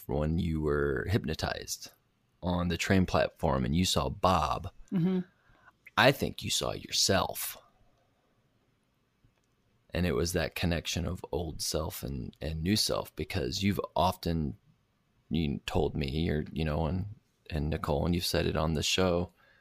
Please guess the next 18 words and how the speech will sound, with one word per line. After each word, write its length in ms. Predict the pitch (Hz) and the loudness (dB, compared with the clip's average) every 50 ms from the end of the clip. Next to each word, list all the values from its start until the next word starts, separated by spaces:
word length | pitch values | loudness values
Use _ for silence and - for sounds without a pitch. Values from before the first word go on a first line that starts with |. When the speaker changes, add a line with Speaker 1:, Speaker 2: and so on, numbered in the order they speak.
| _ _ _ _ _ _ _ _ _ _ - | _ _ _ _ _ _ _ _ _ _ 2
Speaker 1:
that 320 | 92 92 90 85 - - _ _ _ _ _ - | 4 6 6 6 4 0 _ _ _ _ _ -20
y-, 340 | - - - 73 175 165 - _ _ _ _ _ _ _ _ _ _ - - _ - | -18 -12 -6 -4 -4 -4 -6 _ _ _ _ _ _ _ _ _ _ -20 -20 _ -2
you 200 | - 104 107 107 95 | 4 6 6 6 8
didn't 320 | 101 107 95 95 85 80 | 6 6 6 4 2 2
feel 360 | - - 98 95 98 95 92 92 | 0 2 4 6 8 8 8 8
like 260 | 90 87 90 - - | 6 4 2 0 0
an, 180 | 78 71 - - | 0 0 0 0
an 200 | - 85 87 85 | 0 2 2 4
individual 580 | 80 80 85 85 87 87 80 85 78 71 71 | 2 2 2 2 2 2 2 2 2 2 2
before. 480 | - - 87 - - - 65 53 - - | 0 -2 -4 -4 0 0 2 2 2 0
You 100 | 87 82 | 0 0
know, 80 | 80 71 | 0 0
you, 280 | 67 82 92 95 90 - - 64 | 0 0 0 0 0 0 -4 -8
you, 600 | 78 87 95 104 104 104 104 104 101 95 92 - - - - - _ _ _ _ _ _ _ _ _ _ _ _ _ _ _ _ _ _ _ _ _ _ _ _ _ _ _ _ _ _ _ _ _ _ _ _ _ _ _ _ _ - | -2 2 6 6 8 8 8 8 6 4 2 0 -4 -8 -10 -16 _ _ _ _ _ _ _ _ _ _ _ _ _ _ _ _ _ _ _ _ _ _ _ _ _ _ _ _ _ _ _ _ _ _ _ _ _ _ _ _ _ 2
you 200 | 98 104 113 107 | 6 8 10 10
were 160 | 101 98 90 | 10 8 6
the 100 | 92 92 | 6 4
marriage. 600 | 92 95 92 85 - 50 - - - - - - | 6 6 4 4 2 -2 -4 -6 -6 -6 -6 -8